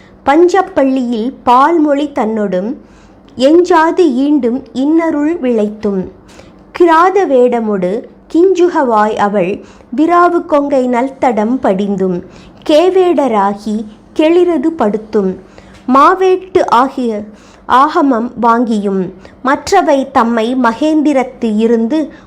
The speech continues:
உற்ற ஐமுகங்களால் பணித்து அருளியும்." பொருளை பார்க்கலாம். கல்லாடம் அப்படிங்கிற ஊரில், கல்லாடத்து கலந்தினிது அருளி, அந்த ஊரிலே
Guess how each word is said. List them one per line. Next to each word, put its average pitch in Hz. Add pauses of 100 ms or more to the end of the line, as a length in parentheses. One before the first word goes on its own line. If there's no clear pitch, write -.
(120)
உற்ற 330
ஐமுகங்களால் 247 (360)
பணித்து 320
அருளியும்." 185 (340)
பொருளை 320
பார்க்கலாம். 208 (400)
கல்லாடம் 320 (140)
அப்படிங்கிற 220
ஊரில், 214
கல்லாடத்து 285 (140)
கலந்தினிது 262
அருளி, 208 (380)
அந்த 311
ஊரிலே 240